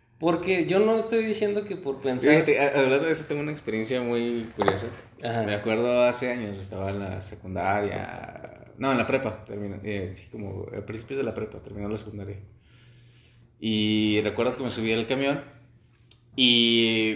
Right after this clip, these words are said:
Speaker 2: pues, eh, vi al, al chavo acá sentadito en la cubeta, ¿no? Recargado, bueno, un chavo, señor, recargado ahí en la ventana, con la cabeza así pegada a la ventana. Estaba lloviendo, me acuerdo ese día. Y,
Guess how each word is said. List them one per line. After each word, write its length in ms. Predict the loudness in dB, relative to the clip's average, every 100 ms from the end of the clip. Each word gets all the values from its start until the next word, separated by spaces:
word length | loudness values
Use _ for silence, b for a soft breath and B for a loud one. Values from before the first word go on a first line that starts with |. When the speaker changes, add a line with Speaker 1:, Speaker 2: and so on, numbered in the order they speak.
| -4
Speaker 2:
pues, 140 | -12 -14 -20 -16
eh, 220 | -16 -18 _ -20 -20 -20 -20 -20 -18
vi 320 | -8 0 4
al, 320 | 4 4 2
al 200 | 0 -2
chavo 840 | 0 2 4 4 4 4 2 0 -4 -16 _ _
acá 180 | -4 -2
sentadito 460 | -2 0 0 2 0
en 100 | 0
la 120 | 0
cubeta, 380 | 2 2 2 2
¿no? 180 | 2 0
Recargado, 800 | 0 0 0 2 2 2 2 0
bueno, 180 | -2 -4
un 60 | 0
chavo, 280 | 2 4 4
señor, 280 | 2 0 -2
recargado 420 | -2 -2 0 2 2
ahí 120 | 0
en 120 | 0
la 60 | 0
ventana, 640 | 0 0 -2 -2 -6 -8
con 140 | -10
la 80 | -6
cabeza 220 | -4 -4
así 100 | -6 -8
pegada 260 | 0 2 4
a 20 |
la 80 | 4
ventana. 640 | 2 2 0 0 -6 -12 b b b b b
Estaba 220 | -2 2
lloviendo, 440 | 4 4 4 2 0
me 80 | -2
acuerdo 260 | -2 -2
ese 160 | 0 0
día. 360 | 2 0 -4 -18 -20 b b b b b _
Y, 420 | -2 2 4 4